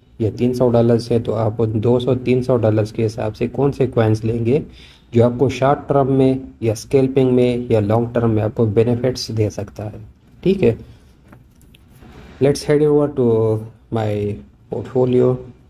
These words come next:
I am using Binance and, uh,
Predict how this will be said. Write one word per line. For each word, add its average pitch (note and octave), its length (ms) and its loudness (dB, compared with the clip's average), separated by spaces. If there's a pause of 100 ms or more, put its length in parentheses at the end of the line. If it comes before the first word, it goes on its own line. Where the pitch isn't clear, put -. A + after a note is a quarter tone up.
(640)
I A#2 100 -2
am A2+ 140 2
using A2 400 2
Binance A2+ 420 0 (880)
and, G#2+ 340 -2
uh, A2 120 -2